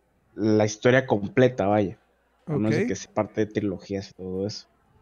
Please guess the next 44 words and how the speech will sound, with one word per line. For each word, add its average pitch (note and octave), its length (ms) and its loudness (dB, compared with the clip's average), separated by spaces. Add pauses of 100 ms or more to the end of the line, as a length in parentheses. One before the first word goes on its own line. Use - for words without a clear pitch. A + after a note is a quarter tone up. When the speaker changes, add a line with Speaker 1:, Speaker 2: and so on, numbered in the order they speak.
(240)
Speaker 1:
Pero C#3+ 140 2
con D3 120 8
el C#3+ 60 8
modelo D3 360 10
de F#3 60 10
suscripción, E3+ 800 2
pues, B2+ 240 -6 (920)
es A#2 200 -4
más A#2+ 160 -2
sencillo, F3 420 0
puedes C#3 180 2
verlo C3+ 180 2
en C3 60 0
muchas B2+ 300 -8
otras - 200 -8
partes, F#3+ 600 -4 (280)
no C3+ 160 -4
te, B2 580 4
eh, - 100 -2
abarca A#2 460 0
espacio D#3 680 0
si C#3 180 -10
es A#2 80 -8
que B2 100 -10
lo A#2 80 0
descargas, F3 680 -2 (180)
Speaker 2:
Ujú. E3+ 300 -4
Speaker 1:
no B2 100 -2
te B2+ 100 2
cuesta B2+ 460 0
extra D#3 400 4
si B2+ 280 0
es A#2 140 0
que - 120 -20 (260)
estás A#2+ 260 -6
pagando. F3 560 4 (1080)
O - 40 -20
sea, - 140 -16
ahí A#2 280 2
sí - 160 -4
le B2+ 140 2
veo A2+ 200 2
el A2+ 80 -2
beneficio. A#2 560 -4